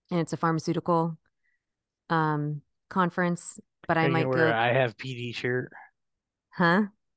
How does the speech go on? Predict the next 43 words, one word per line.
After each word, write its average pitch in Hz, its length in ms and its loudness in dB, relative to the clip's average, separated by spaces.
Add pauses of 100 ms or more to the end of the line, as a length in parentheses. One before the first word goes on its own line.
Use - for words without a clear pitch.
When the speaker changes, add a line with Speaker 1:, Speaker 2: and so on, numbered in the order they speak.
(140)
Speaker 2:
Are 131 60 -4
you 123 120 -6
gonna 123 80 -6
wear 113 140 -2
I 113 200 0 (160)
ha-, 120 60 -2 (100)
I 120 180 -2
have 117 220 -2
a 110 60 -18 (100)
P 127 140 -8
D 117 180 -6
shirt 120 400 0 (120)
so, - 140 -2
like, 110 180 -2
so - 140 -4
you 113 60 0
can 110 60 -6
get 107 100 -4
some 110 180 -4
free 110 200 -2
pharmaceuticals? 110 880 -2 (1300)
Speaker 1:
No, 180 540 -8 (600)
but 175 100 -2
I 175 100 4
was 175 180 0
gonna 175 180 0
maybe, 170 540 0
uh, 151 440 -2
ask 160 360 -2
some 160 260 -4
people 156 300 -4
on, 151 240 -4
like, 147 200 -6 (100)
the, 147 300 -8 (760)
for 156 240 -4
the 147 400 -8 (920)
Secret 180 300 -4
Life 156 180 -4
of 139 80 -14
Parkinson's 165 480 -4
podcast. 143 440 -8
So, 151 160 -12
like, 143 200 -10